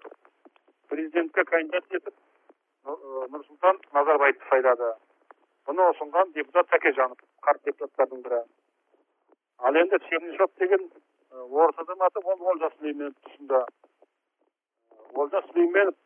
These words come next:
ә, бұл Қазақстан Жоғарғы Кеңесінің депутаты болмаса да, осы залда жүр екен, ол шығып, қазіргі өтпелі дәуірде Нұрсұлтан Назарбаевтан басқа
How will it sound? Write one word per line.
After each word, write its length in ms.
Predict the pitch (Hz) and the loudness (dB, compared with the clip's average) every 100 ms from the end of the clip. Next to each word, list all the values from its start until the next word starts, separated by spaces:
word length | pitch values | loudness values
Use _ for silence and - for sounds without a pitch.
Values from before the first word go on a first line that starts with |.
| _ | _
ә, 220 | - - 123 - | -14 -12 -8 -2
бұл 240 | 175 170 - - _ _ _ - | -2 -2 -8 -20 _ _ _ -4
Қазақстан 560 | - 170 - - 180 | 2 2 0 -4 -4
Жоғарғы 300 | - 165 - - | -4 -6 -6 -8
Кеңесінің 360 | 339 339 - 151 | -12 -14 -14 -12
депутаты 400 | 156 - 151 156 | -10 -6 -6 -8
болмаса 260 | 170 165 180 | -14 -6 2
да, 180 | 202 185 - _ _ _ - | 2 2 -8 _ _ _ -10
осы 260 | - - | -10 -6
залда 320 | 156 151 151 160 | 2 2 4 2
жүр 140 | 147 180 | 2 -4
екен, 200 | 208 185 | -4 -4
ол 220 | 143 165 - | 0 0 0
шығып, 240 | - 156 _ _ _ _ _ _ _ - | -12 -12 _ _ _ _ _ _ _ -4
қазіргі 440 | 147 139 151 180 185 - - 143 | -2 -2 -4 -2 0 -2 -4 -4
өтпелі 340 | 147 - 165 175 | -4 -2 0 2
дәуірде 380 | 196 190 190 202 202 _ _ _ _ _ _ _ _ _ _ _ - | 2 2 2 0 -2 _ _ _ _ _ _ _ _ _ _ _ -18
Нұрсұлтан 380 | 143 139 190 180 | -18 -4 -2 2
Назарбаевтан 520 | 156 147 156 160 175 | 0 0 -6 -6 -6
басқа 300 | 185 - 190 | -6 -2 2